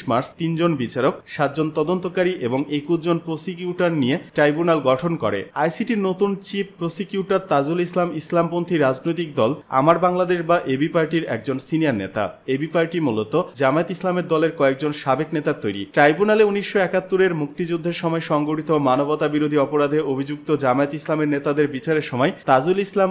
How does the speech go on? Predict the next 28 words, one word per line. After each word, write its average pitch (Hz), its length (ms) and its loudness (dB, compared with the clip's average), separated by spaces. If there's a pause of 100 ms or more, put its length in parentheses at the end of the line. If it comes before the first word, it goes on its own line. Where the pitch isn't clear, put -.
(100)
অভিযুক্তদের 175 680 -2
পক্ষে 165 300 -2 (120)
কৌশলী 165 380 -2
হিসেবে 175 280 -4 (100)
কাজ 151 160 0 (100)
করেন। 104 220 -2 (200)
প্রত্যর্পণের 220 640 4
প্রক্রিয়া 196 360 2
কি? 107 200 -8 (220)
প্রত্যর্পণ 214 580 2
চুক্তির 220 400 -6
প্রক্রিয়া 185 340 0
সম্পর্কে 185 500 -2
চ্যাটার্জি 165 520 -2
বলেন, 165 260 0 (140)
সাধারণত 156 460 -2 (160)
যে 131 160 -4 (120)
দেশ 117 200 -4 (240)
একজন 127 300 -2
আসামিকে 156 440 -2
ফেরত 170 320 -4
চাইছে, - 340 -6 (160)
তারা 147 220 4
প্রথমে 190 420 -2
ভারতের 143 400 -2
পররাষ্ট্র 135 480 0
মন্ত্রণালয়ে 170 500 -2
অনুরোধ 170 340 0